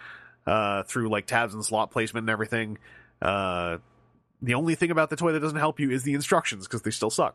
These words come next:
but as you do. Uh, any other stuff about Megatron that we should know, or sounds like you're just, you're, sounds like you're happy with him.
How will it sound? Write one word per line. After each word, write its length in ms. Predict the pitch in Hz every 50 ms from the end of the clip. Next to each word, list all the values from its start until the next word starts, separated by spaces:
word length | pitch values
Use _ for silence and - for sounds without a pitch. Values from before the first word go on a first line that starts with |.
| _ _
but 160 | - 67 - - - - - - - - - - - - - - _ _ _ _ _ _ _ _ _ _ _ _ _ _ _ _ - -
as 180 | - - -
you 60 | 104
do. 280 | 92 - 127 104 73 - - _ _ _ _ _ _ _ _ _ _ _ - - -
Uh, 200 | - - 120 120 151
any 160 | 170 196 208
other 240 | 226 233 226 214 185 180
stuff 320 | - - - 208 208 208
about 160 | - 220 185
Megatron 380 | 180 202 208 214 - 208 208 202
that 60 | 208
we 80 | 208 208
should 140 | - 190 185
know, 200 | 190 214 240 208
or 400 | 151 110 98 98 95 95 98 - - - - - -
sounds 200 | - 147 143 135
like 100 | 143 120
you're 80 | 135
just, 220 | 120 120 - - - -
you're, 200 | 101 110 117 110 117 -
sounds 200 | - 143 160 170
like 100 | 170 -
you're 100 | 139 120
happy 180 | 127 127 - 104
with 140 | 92 92
him. 80 | 92